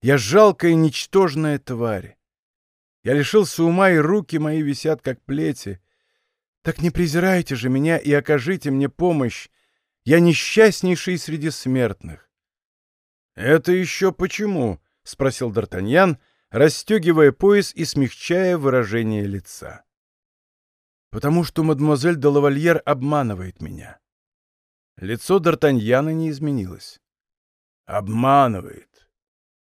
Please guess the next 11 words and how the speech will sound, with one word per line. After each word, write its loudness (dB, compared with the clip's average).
обманывает. 0
И -20
слова-то 4
какие 2
важные. 0
Кто 4
тебе 2
про 4
это 4
сказал?» -4
«Все». -6